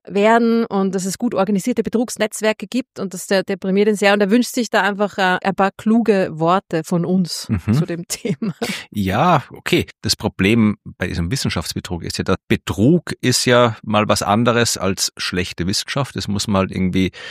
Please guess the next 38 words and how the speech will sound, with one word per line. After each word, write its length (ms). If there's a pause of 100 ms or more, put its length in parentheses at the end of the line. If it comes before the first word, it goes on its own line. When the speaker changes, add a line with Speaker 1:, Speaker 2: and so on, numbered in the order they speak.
(240)
Speaker 2:
äh, 220
trennen. 320
Es 160
gibt 200
auch 100
ganz 240
viele 180
Dinge, 280
die 300
in 60
der 100
Wissenschaft, 400 (100)
vor 220
allem 160
wenn 100
es 60
um 80
Publikationen 580
geht, 200
die 60
kein 240
Betrug 440
sind, 260
die 40
aber 160
einfach 220
schlecht 380
organisiert 500
sind. 120
Das 120
ganze 240
Publikationswesen 1040
an 120
sich 260
zum 160
Beispiel. 420 (120)
Darüber 380
haben 380